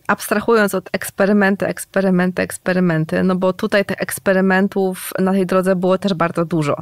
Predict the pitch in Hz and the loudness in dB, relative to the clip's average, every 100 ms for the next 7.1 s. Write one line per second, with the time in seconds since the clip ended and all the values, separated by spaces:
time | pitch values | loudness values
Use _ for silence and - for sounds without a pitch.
0 | - 185 185 175 175 170 - 170 170 170 | -8 -8 -2 0 2 0 0 0 0 -2
1 | 175 175 185 190 190 180 180 180 175 185 | -2 -2 0 2 2 0 -2 -4 -4 -2
2 | 180 180 180 180 175 - 202 196 185 185 | 2 2 2 0 -2 0 2 2 2 2
3 | 185 180 170 175 175 175 175 175 170 165 | 2 0 0 0 2 2 0 0 0 -2
4 | 165 175 - - 170 180 190 180 175 185 | -4 -4 -4 -4 0 0 0 0 2 0
5 | 170 190 - - 180 214 208 190 180 - | 0 -8 -8 -4 2 2 4 4 2 -2
6 | - - - - 175 180 175 175 175 175 | -12 -16 -10 -2 0 2 0 0 0 -2
7 | 180 | -4